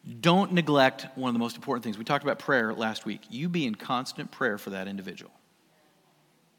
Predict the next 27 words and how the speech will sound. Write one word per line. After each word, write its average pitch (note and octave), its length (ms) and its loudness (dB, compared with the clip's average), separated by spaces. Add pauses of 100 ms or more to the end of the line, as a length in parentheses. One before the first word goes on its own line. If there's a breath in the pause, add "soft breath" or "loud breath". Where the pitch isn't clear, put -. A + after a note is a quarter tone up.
(140)
Because A2+ 340 -2 (200)
don't, C3+ 320 -6
that C3 180 2
is, D3 180 -2
that D3+ 180 0
is E3 80 -4
the - 80 -10
power B2 300 -2
of G2 60 -10
God. - 380 -8 (600 soft breath)
This F#3+ 220 0
is G#3 140 0
not G#3 320 2
gonna D#3 180 0
be C#3+ 140 -4
something C3+ 460 -2
that G2+ 100 0
accomplished, B2 680 -2 (340 loud breath)
that C#3 80 2
is B2 80 2
accomplished B2+ 520 -4
by A2+ 120 -2
your B2+ 400 0
best A#2 400 -2
efforts, - 580 -12
you - 100 -12
understand? - 360 -14